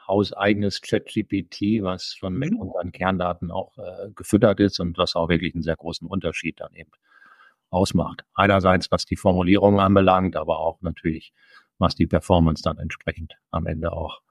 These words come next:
Speaker 1: verbessert, ne? Ja, wollen wir noch eine These, äh, rüber oder wollen wir noch ein bisschen auf K I verweilen? Was meinst du, Miguel?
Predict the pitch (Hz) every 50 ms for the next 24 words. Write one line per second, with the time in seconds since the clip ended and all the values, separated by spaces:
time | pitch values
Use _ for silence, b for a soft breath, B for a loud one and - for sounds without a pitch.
0 | _ _ _ _ - 92 85 95 90 - 85 76 76 76 85 92 104 _ _ _
1 | _ _ _ _ _ _ _ _ _ _ _ - 165 202 151 113 110 143 165 165
2 | 160 160 151 - - _ - 170 185 - - - 202 175 - - 185 202 208 196
3 | 208 214 214 196 - _ _ _ _ _ - 127 123 127 135 113 123 139 170 185
4 | 202 202 226 240 - - - 139 143 143 147 139 139 139 131 123 127 127 131 123
5 | 120 117 113 113 117 113 - 117 110 104 104 101 98 - - - _ _ - -
6 | 107 101 113 117 123 - - 113 110 104 101 107 117 123 135 151 151 135 117 110
7 | 104 - - - - - - - - 101 101 101 98 - - - 90 85 85 85
8 | 82 85 85 - -